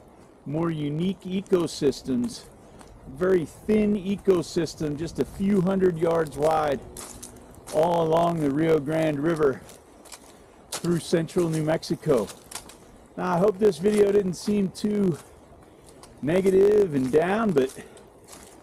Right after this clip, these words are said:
it's hard to talk about a place in glowing terms when it's so endangered. But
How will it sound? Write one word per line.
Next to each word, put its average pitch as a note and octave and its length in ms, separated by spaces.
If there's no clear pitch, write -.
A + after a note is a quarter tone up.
it's C#3 180
hard F#3+ 260
to F3 80
talk A3 360
about D#3+ 340
a C3+ 60
place E3 680
in C#3 180
glowing F3 440
terms G3 440
when D#3 180
it's - 420
so F#3 300
endangered. E3+ 720
But F#3 240